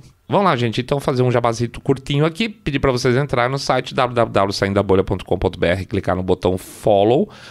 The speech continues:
ou seguir a gente no Spotify, Podcast Addict, Google Podcast, Apple Podcast. Pede também pra entrar lá no YouTube, sininho, like, comentário, tá? Pede pra fazer o share desse episódio e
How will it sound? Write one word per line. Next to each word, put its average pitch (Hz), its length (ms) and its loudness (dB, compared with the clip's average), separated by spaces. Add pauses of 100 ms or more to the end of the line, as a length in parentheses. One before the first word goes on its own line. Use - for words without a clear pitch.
ou 131 200 0
seguir 147 240 0
a 123 100 4
gente 110 340 -4
no 104 160 2
Spotify, 98 480 -2
Podcast 107 600 -2
Addict, 110 340 -6
Google 135 480 2
Podcast, - 580 -2
Apple 92 300 -2
Podcast. - 560 -4 (400)
Pede 101 220 -2
também 98 260 -2
pra 123 140 0
entrar 101 240 0
lá 95 120 2
no 104 80 0
YouTube, 143 460 -2 (300)
sininho, 175 500 0 (240)
like, 113 460 -2 (100)
comentário, 107 500 -2 (220)
tá? 214 220 -4 (580)
Pede 123 380 2
pra 113 280 2
fazer 107 300 0
o 107 100 4
share 104 300 0
desse 110 180 -6
episódio 156 520 -2 (320)
e 165 260 2